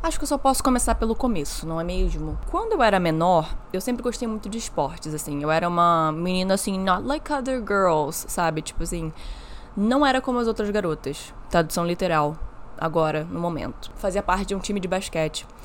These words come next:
Acho que eu tinha onze anos e todos os jogadores tinham, tipo, dezoito e eram todos homens. Então, eu era bem diferente. <laughs> Tô zoando, imagina.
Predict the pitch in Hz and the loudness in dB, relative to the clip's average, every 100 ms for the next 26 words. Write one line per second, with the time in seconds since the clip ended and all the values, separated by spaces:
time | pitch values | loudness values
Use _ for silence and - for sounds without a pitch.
0 | - - - - 170 185 180 185 190 185 | -18 -16 -16 -6 -4 -4 -6 -6 -2 -2
1 | 180 170 - - 165 220 196 160 170 208 | -2 -4 -8 -4 -2 0 0 -2 0 -4
2 | 165 165 165 185 190 208 196 196 180 170 | -4 -6 -4 -2 0 0 0 2 4 4
3 | 175 - 165 - 165 170 160 160 160 175 | 0 -2 -6 -8 -8 -6 -2 -4 -4 -6
4 | 165 170 156 170 165 156 175 202 - 175 | -4 -6 -8 -8 -8 -6 -8 -8 -10 -6
5 | 175 147 190 180 165 175 180 170 185 185 | -4 -2 -2 4 4 4 4 4 4 2
6 | 202 262 220 160 180 240 277 - - - | 4 8 8 8 4 2 2 0 -4 -4
7 | 202 175 156 160 180 165 165 | -2 2 2 2 0 0 0